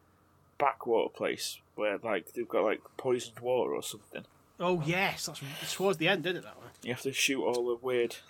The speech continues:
Speaker 1: like,
Speaker 2: Talismans.
Speaker 1: Yeah.
Speaker 2: That was a weird mission, that. I didn't like that one. It was spooky. It was scary and spoopy. And I didn't like it. Good game, though, that, isn't it? Such a good game. I was in camp once, and fucking Missus Grimshaw came and started telling me off 'cause I hadn't put any money in the box. It's like, "Mate,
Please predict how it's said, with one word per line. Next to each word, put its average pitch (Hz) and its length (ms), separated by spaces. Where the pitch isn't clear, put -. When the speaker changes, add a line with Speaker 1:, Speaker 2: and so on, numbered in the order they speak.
Speaker 1:
like, 117 340
Speaker 2:
Talismans. 120 760
Speaker 1:
Yeah. 127 60
Speaker 2:
That 113 100
was 90 80
a 110 120
weird 110 240
mission, 110 300
that. 104 160
I 113 60
didn't 110 140
like 113 160
that 104 120
one. 113 200
It 127 80
was - 60
spooky. 117 480
It 143 100
was - 120
scary 143 640
and 117 80
spoopy. - 640
And 110 80
I - 80
didn't - 200
like - 300
it. - 80
Good 254 160
game, 175 180
though, 113 140
that, 104 160
isn't 113 100
it? 104 100
Such - 220
a - 40
good - 140
game. 104 240
I 240 60
was 277 100
in 269 100
camp 254 360
once, - 280
and 156 140
fucking 208 360
Missus 208 240
Grimshaw 220 340
came 156 180
and 147 60
started 156 280
telling 180 280
me 185 80
off 247 120
'cause 135 140
I 175 40
hadn't 156 160
put 165 100
any 165 100
money 196 220
in 165 80
the 123 60
box. - 300
It's 160 120
like, - 140
"Mate, 147 260